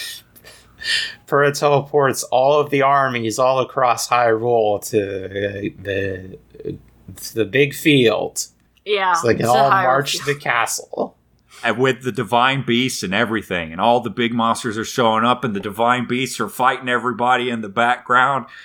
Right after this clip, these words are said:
Speaker 3: and Link and Zelda are working together, and it's just this big, cool battle.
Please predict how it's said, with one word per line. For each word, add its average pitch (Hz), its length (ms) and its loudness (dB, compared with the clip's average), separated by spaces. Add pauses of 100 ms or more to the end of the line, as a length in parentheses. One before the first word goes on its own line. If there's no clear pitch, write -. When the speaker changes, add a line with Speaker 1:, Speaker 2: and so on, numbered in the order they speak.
(120)
Speaker 3:
and 98 340 -6 (120)
Link 123 260 -2
and 123 120 -4
Zelda 123 300 2
are 104 120 0
working 120 380 0
together, 127 520 0
and 117 80 -2
it's - 120 -8
just 131 220 -4
this 117 120 -4
big, 139 340 -4
cool 139 280 -4
battle. 117 500 0